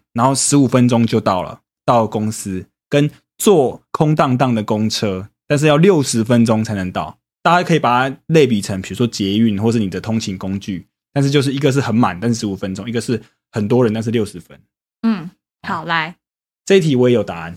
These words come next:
Speaker 2: 我有答案。
Speaker 1: 好，来，那就念哦，一二三，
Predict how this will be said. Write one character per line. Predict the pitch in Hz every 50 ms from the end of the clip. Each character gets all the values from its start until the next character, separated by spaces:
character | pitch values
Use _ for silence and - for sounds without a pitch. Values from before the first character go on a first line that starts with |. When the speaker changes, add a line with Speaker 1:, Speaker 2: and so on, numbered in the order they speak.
| - _
Speaker 2:
我 | 208 214
有 | 214 196 180
答 | 160 139
案。 | 120 131 - 175 - _
Speaker 1:
好， | - 104
来， | 104 92 85 - _ _ _ _ _ _ _ _ _ -
那 | 120 113 110
就 | 120 110 110 110 131
念 | 127 127 117 110 104
哦， | 95 98 -
一 | 107 104 98 95 92 90 92 98
二 | 98 98 98 95 90
三， | 92 - 101 104 113